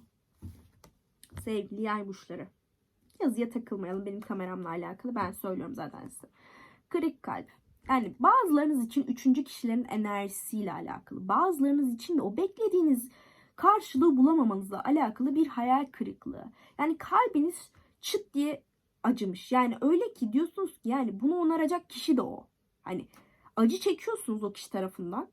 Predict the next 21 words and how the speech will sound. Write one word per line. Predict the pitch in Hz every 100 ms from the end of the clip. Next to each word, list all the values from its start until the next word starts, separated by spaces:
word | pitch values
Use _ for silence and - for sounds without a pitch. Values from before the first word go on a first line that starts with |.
| _ _ _ -
Ama | 480 302
diyorsunuz | 302 320 480 -
ki | 226
yani | 262 254
hani | 277 269 220
bir, | 320 381 320
birine | 240 302 339
gidecek | 320 247 226 320 370
olsam, | 226 214 208 196
derdimi | 208 208 220
anlatacak | 262 247 240 247 262
olsam | 254 254 359 - _ _ _ -
anlatacağım | 240 277 294 269 349 294
kişi | - - 247
de |
o | - -
yani. | 80 - - - -
Hani | - 127 - -
böyle | 285 359 277
bir | 233
ikilem. | - - 196 -